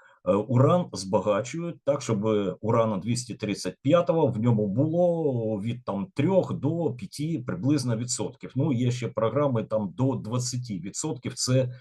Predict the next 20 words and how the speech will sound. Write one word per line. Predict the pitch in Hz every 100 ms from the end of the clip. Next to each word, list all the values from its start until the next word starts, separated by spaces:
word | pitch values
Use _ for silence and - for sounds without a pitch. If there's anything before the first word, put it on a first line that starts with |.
| - _
так | 107 95
звані | 95 131 127 120
компактні | 101 104 - 92 95 92
реактори, | 98 95 80 - 95 98 - _ _ -
е, | 95 95 98 92
які | 92 120 123 151 156 131 -
поки | 120 120 101
що | - 110 95 80
не | 95 117 123
діють, | 98 110 185 - - -
які | 98 101 151
тільки | 127 131 123 123
розробляються. | 110 98 117 95 87 80 - - - _ _ _
А | - 110 104 104
в | 95 92 98
діючих | 139 202 208 190 170 120
електростанціях | 147 139 135 131 123 143 123 123 110 - _ _ _
приблизно | - 117 151 160 135
чотири | - 107 156 147
відсотки. | 120 120 - - - 123